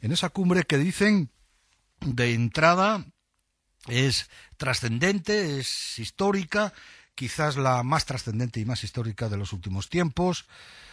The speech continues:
pues estando como está la situación en países como España o como Italia, estando como está la situación del euro.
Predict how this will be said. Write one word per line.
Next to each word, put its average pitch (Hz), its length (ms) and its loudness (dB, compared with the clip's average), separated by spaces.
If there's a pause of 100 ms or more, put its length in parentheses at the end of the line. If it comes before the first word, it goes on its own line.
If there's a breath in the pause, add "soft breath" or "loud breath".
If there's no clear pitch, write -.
(400 loud breath)
pues 104 240 -4
estando 135 300 0
como 120 160 -2
está 127 180 -2
la 123 100 0
situación 113 400 -2
en 117 100 0
países 110 460 -2
como 98 440 -4
España 120 640 0
o 101 200 0
como 95 380 -4
Italia, 180 460 -4
estando 107 240 -12
como 101 160 -16
está 104 160 -18
la 95 80 -18
situación 92 380 -16
del 95 160 -10
euro. 165 380 -4